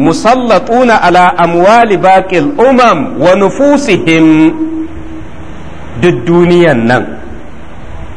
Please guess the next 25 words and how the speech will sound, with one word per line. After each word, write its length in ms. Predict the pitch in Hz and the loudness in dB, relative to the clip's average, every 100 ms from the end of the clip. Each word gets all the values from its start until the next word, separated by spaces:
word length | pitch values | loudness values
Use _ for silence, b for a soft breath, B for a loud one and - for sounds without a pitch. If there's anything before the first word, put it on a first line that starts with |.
| - - - | -14 -10 -2
arzikin 580 | 185 185 - - 175 156 | 0 0 -4 -2 0 2
da 80 | 139 | 0
ke 240 | - 131 117 | 0 -2 0
duniyan 560 | 160 175 175 165 127 | 2 2 2 0 0
nan 220 | 120 143 117 | -2 -4 -4
gaba 260 | 117 147 156 | 0 0 2
ɗaya 140 | 170 | 0
halal 300 | 131 139 151 135 | 0 -2 -2 -2
ne 140 | 143 | -2
ga 120 | 131 | 0
Bayahude 560 | 117 123 131 143 139 107 | 0 2 0 -2 -4 -2
ya 80 | 104 | 0
ɗauka 320 | 131 - - - | -2 -2 -6 -4
ko 220 | - 233 | 0 2
nawaye. 380 | 226 190 127 95 - - - - - - - - - - - - - - - | 4 4 2 0 -10 -14 -16 -16 -16 -16 -16 -16 -16 -16 -16 -16 -14 -14 -6
Kuma 280 | 180 190 202 | 0 2 4
rai 200 | 233 254 | 4 2
da 100 | 190 | 0
ke 220 | 175 180 160 | -2 0 0
duniyan 460 | 170 208 208 202 175 | 0 0 2 2 2
nan 160 | 175 139 | 0 0
halal 280 | 151 156 160 | 0 0 0
ne 100 | 165 | 0
ga 120 | 147 | 0
Bayahude 480 | 127 147 143 160 | 2 2 2 0